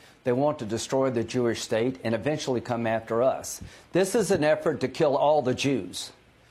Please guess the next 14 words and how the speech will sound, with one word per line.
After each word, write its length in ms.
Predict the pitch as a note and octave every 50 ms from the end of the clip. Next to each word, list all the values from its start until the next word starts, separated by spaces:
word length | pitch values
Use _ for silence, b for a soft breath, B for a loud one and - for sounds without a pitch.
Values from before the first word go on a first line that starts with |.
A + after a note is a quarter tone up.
| b b b
The 100 | - B2+
last 320 | C3 F3+ G#3 A3 G3+ -
time 220 | - G#3 F#3+ F3+ F3
this 220 | D#3+ D3 C3+ -
happened 400 | - C3+ C#3 C3+ - F#3 E3 D3
was 180 | C#3+ C3+ B2+ E3
Adolf 380 | D#3 D3 C#3+ C#3+ D3 C#3+ -
Hitler. 360 | - G#3+ E3+ G2 G2+ F2+ - B B B B B B B B
The 80 | - D3+
world 340 | C#3+ F3 G#3+ A#3+ B3 A#3 G3
was 200 | E3 C#3 G#2+ B2+
late 340 | C3+ E3 F3 F#3 F#3 - -
to 120 | - D#3
react. 640 | D3 C#3+ C#3 C#3 C3+ C3+ A2+ E2+ - - - -